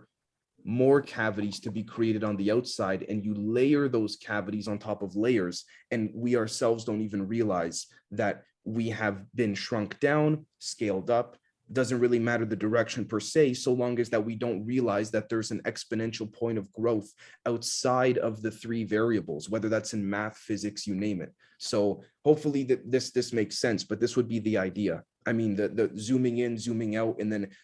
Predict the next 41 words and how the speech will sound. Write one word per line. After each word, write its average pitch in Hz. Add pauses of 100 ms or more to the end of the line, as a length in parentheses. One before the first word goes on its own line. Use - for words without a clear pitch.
messing 131
with 117
people 117
in 117
their 107
own 107
homes, 90
if 92
that 98
makes 90
sense. 87
So, 87 (280)
uh, 95
using 117
this 117
type 110
of 101
concept, 117
and 98 (240)
actually 110
we 107
see 104
here, 104 (920)
um, 95 (420)
E 127
P 127
D 113
F 110
dot 110
pub 127
has 107
a 104
fantastic 110
set 107
of, 98
of 98
publications 107
on 98 (100)
photons 123
and 101
atoms, 104